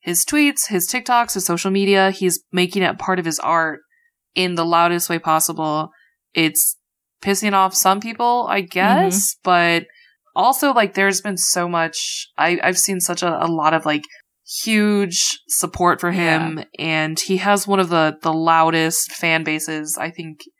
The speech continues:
Speaker 1: ever, and is such a master of just, like, being on the internet, being online
Speaker 2: Oh, yeah.
Speaker 1: <laughs> as, like, a person of this, like, young generation.
Speaker 2: Yeah.
Speaker 1: Um, it's really, like, masterful, and I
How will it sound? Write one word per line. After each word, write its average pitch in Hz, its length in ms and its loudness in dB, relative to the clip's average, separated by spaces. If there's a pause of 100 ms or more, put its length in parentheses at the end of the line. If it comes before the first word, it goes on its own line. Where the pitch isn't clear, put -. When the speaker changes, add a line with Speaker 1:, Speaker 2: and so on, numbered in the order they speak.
(420)
Speaker 1:
ever, 160 400 2
and 170 200 -4
is 165 160 -2
such 175 200 -2
a - 40 -2
master 160 580 0
of 151 160 0
just, - 180 -2
like, 135 300 -4 (760)
being 180 240 0
on 165 280 2
the 165 120 -6
internet, 180 400 -2 (180)
being 165 220 -4
online 160 420 0
Speaker 2:
Oh, 165 40 0
yeah. 156 320 0
Speaker 1:
<laughs> - 40 -18
as, 233 260 -2
like, 175 260 -2 (360)
a 175 80 -2
person 175 580 0
of 160 140 -2
this, 165 180 -6
like, 160 180 -2
young 151 220 -4
generation. 160 600 -2
Speaker 2:
Yeah. 214 240 0 (300)
Speaker 1:
Um, 156 540 2
it's 185 300 -2
really, 214 200 2
like, 151 200 -4
masterful, 156 840 -4
and 156 180 -10
I 151 220 -8